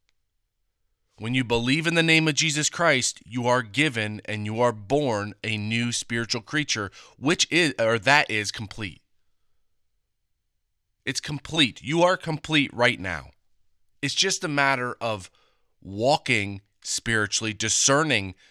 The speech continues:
spiritually, and building yourself into a man of God and not a child. "Till we all come to the unity or the oneness of the faith,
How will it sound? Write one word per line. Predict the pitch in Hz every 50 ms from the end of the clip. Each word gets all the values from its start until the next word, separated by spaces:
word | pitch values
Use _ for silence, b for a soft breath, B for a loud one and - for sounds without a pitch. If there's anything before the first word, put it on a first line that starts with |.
| b
spiritually, | - - - - 110 107 104 101 - - - 110 107 -
and | - 117 113 113 98
building | - 127 127 135 147 151 151 143 143
yourself | 135 127 123 - - 120 113 113 -
into | 82 104 117 - - 117 110 107 104 B B B B B B B -
a | 104 107
man | 101 101 104 113 123 139 147 147 127
of | 107 95 85
God | 101 98 95 92 92 92 85 -
and | 101 107 104
not | 104 101 101 95
a | 95
child. | 90 - - 92 80 76 67 53 53 - - _ _ _ _ _ _ _ _ _ _ _ _ _ _ _ _ _ _ _ _ _ _ _ _ _ _ _ _ _ _ _ _ _ _ _ _ _ _ _ _ _ _ _ _ _ _ _ _ _ _ _ _ _ _
"Till | - 120 117
we | 123 127 135
all | 143 156 175
come | - - 180 175 175
to | - 131
the | 117 113
unity | 107 120 135 147 160 156 170 185 175
or | 151
the | 120 117 110
oneness | 104 113 127 135 151 160 165 - -
of | 165 151
the | 180 170
faith, | - - 151 120 107 104 - -